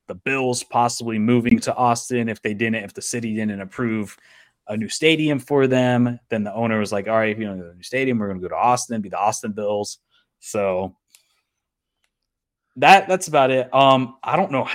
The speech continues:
how the divisions would work out. I mean, I guess if there's eight divisions as we speak now, thirty-six, I don't,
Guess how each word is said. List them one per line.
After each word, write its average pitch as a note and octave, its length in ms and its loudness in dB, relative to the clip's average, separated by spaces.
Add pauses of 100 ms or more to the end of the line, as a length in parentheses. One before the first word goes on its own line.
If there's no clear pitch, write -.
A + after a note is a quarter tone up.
(120)
how B2 240 4
the C#3+ 100 2
divisions A#2+ 520 0
would F#2 300 -12 (360)
work A#2 320 0
out. A#2 300 2
I G#2+ 120 -4
mean, A2+ 220 0
I G#2 80 -2
guess A2 240 -2
if G#2 100 -12
there's A2+ 300 -6 (100)
eight B2 240 -4
divisions A#2 720 -2 (380)
as A2 200 -2
we G#2+ 100 -8
speak A2+ 340 -8
now, G#2+ 640 0 (760)
thirty-six, A2 720 -4
I G#2+ 100 -2
don't, G#2+ 220 -10